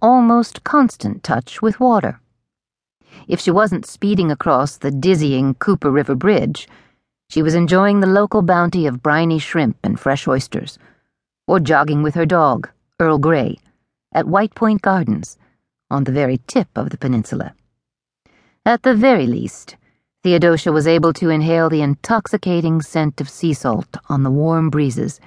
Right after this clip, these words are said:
as she bustled about her little tea shop on nearby Church Street. "Haley's been giving me some rather stern lectures concerning sustainable seafood."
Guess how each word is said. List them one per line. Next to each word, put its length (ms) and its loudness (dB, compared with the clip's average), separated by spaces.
as 320 0
she 140 -4
bustled 440 -2
about 300 0
her 120 -4
little 220 -2
tea 200 -4
shop 340 -6
on 180 0
nearby 320 0
Church 380 -6
Street. 480 -10
"Haley's 420 4
been 180 0
giving 260 2
me 120 0
some 260 2
rather 380 4
stern 540 0
lectures 580 -2
concerning 480 0
sustainable 520 -4
seafood." 520 -2